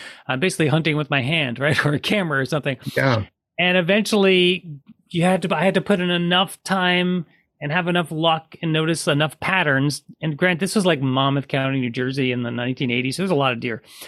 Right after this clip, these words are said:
Speaker 1: So
Speaker 2: Yeah.
Speaker 1: folks, this might be a lot harder in other places. So I'm, I'm
Speaker 2: <laughs> Exactly.
Speaker 1: not trying, I'm not trying to say it was terribly special, but it was special for me.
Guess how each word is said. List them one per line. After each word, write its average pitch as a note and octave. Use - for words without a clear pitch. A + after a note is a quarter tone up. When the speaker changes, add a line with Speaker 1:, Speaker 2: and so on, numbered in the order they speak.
Speaker 1:
So C#3+
Speaker 2:
Yeah. A2+
Speaker 1:
folks, E3+
this G#3
might G#3
be F3+
a E3+
lot E3
harder D#3+
in C#3
other D3
places. D3
So C#3+
I'm, C#3+
I'm E3
Speaker 2:
<laughs> -
Exactly. D#3
Speaker 1:
not E3
trying, -
I'm F3+
not B3
trying A3+
to G3+
say G#3+
it G3
was F#3
terribly G3
special, G#3+
but F#3
it F#3+
was G#3
special G#3+
for G3
me. E3